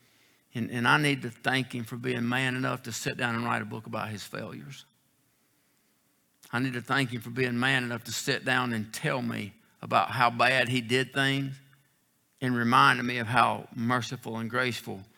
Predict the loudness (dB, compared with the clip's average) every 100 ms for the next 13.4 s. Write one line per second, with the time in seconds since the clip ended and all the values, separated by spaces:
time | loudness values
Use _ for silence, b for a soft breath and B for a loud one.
0 | b b b b -2 6 10 10 6 2
1 | 0 0 -2 -2 0 2 2 0 -6 -6
2 | 2 4 4 2 2 2 -2 -6 B B
3 | B -6 4 6 8 6 2 0 2 2
4 | 2 -2 2 4 4 2 0 -2 -2 -4
5 | -2 2 2 0 -4 -10 b b b b
6 | _ -14 2 4 4 0 -4 -10 -12 -14
7 | _ _ b b b b b _ _ _
8 | _ _ _ -20 -6 2 2 4 2 2
9 | 0 0 0 0 -2 -4 -8 -4 -2 -2
10 | -4 -4 0 0 -2 -6 -12 -12 -6 -4
11 | -2 2 2 2 0 -2 -4 -10 -12 -8
12 | -4 -4 -4 -6 -6 -6 -6 -4 -4 -4
13 | -6 -6 -6 -8